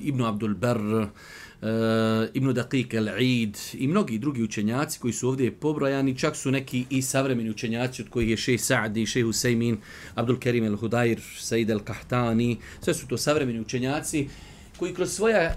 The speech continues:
dijela, ko prati njihova dijela, vidjet će da uvijek provlače tu nit odgoja. E, a svakako ovi tajni ibadeta itekako imaju, e,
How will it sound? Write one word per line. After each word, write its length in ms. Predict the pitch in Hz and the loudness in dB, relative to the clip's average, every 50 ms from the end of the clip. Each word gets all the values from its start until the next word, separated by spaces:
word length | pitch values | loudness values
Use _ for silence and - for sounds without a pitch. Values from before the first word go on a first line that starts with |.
| 139 | -2
dijela, 420 | 127 165 202 202 185 160 156 156 - | 2 4 4 6 6 4 2 0 -2
ko 120 | - 160 156 | -4 -4 -2
prati 380 | - - 196 196 196 - 131 | 2 2 2 2 0 -4 -4
njihova 280 | 135 151 156 143 131 127 | -2 -2 0 0 0 0
dijela, 400 | 120 120 151 160 147 143 165 170 151 | 0 0 0 0 0 0 0 -2 -2
vidjet 260 | 165 180 180 156 156 | -2 0 0 0 0
će 100 | - 147 | 0 -2
da 180 | 135 143 - - | 0 -2 -2 -2
uvijek 640 | 233 233 233 180 156 151 151 151 160 170 165 - - - - - - - - - - - - - - - - - - - - - - - - - - | -2 -2 0 0 0 2 4 4 4 4 0 -4 -12 -12 -14 -14 -16 -18 -20 -20 -20 -20 -20 -20 -20 -20 -20 -20 -20 -20 -20 -20 -20 -20 -20 -10 -2
provlače 720 | - 131 139 160 175 196 190 165 143 127 - - 135 127 | 2 4 4 6 6 4 2 2 0 -2 -4 -4 -4 -4
tu 240 | 131 - 156 151 139 | -4 -2 -2 0 0
nit 440 | 131 135 147 156 147 131 - - - - | 2 2 2 2 0 -2 -4 -10 -10 -4
odgoja. 680 | - 131 135 127 113 110 135 131 120 110 104 - - - - - - - - - - - - - - - - - - - - - - - - - - - - - - - - | -2 0 0 0 0 0 0 0 0 0 -2 -4 -8 -14 -20 -20 -20 -20 -20 -20 -20 -20 -20 -20 -20 -20 -20 -20 -20 -20 -20 -20 -20 -20 -20 -20 -20 -20 -20 -20 -20 -14 -6
E, 400 | - 117 117 117 117 117 113 113 - - | -2 0 2 2 4 4 2 2 0 -2
a 100 | - 127 | -4 -4
svakako 540 | - - 180 180 180 170 147 135 - - 156 151 | 0 2 2 2 2 0 -2 0 2 2 2 4
ovi 260 | - 156 156 151 127 113 - | 4 2 2 0 -2 -2 0
tajni 300 | 160 165 170 165 147 131 | 0 0 0 0 0 -2
ibadeta 480 | 127 120 135 147 170 175 156 160 147 | 0 0 0 0 0 -2 -4 -6 -8
itekako 580 | - - - - 131 131 - 147 147 147 - 131 | -8 -8 -6 -6 -6 -2 -2 -2 -2 -2 -2 -2
imaju, 380 | 123 127 135 131 123 117 127 131 | 0 0 0 0 0 2 2 4
e, 140 | 139 135 | 2 2